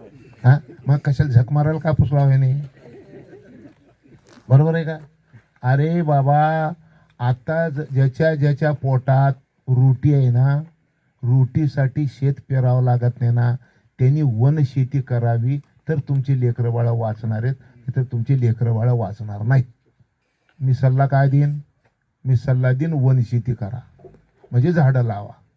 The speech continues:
झाडं का लावा? आता महाराष्ट्र सरकार, काल मी, अ, दुपारी मी काल वनमंत्र्याबरोबर बैठक घेतली गणेश नाईकासोबत. आपल्याकडे किती आहे करपे साहेब आता? वन किती आहे? जमीन किती आहे?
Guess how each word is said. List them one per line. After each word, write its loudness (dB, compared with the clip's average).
झाडं 2
का 0
लावा? 0
आता -2
महाराष्ट्र -2
सरकार, -6
काल -4
मी, -4
अ, 4
दुपारी 4
मी 0
काल 0
वनमंत्र्याबरोबर 0
बैठक 0
घेतली 0
गणेश 0
नाईकासोबत. -2
आपल्याकडे 2
किती -8
आहे -4
करपे 2
साहेब 4
आता? 0
वन 0
किती 0
आहे? -2
जमीन 2
किती 0
आहे? -4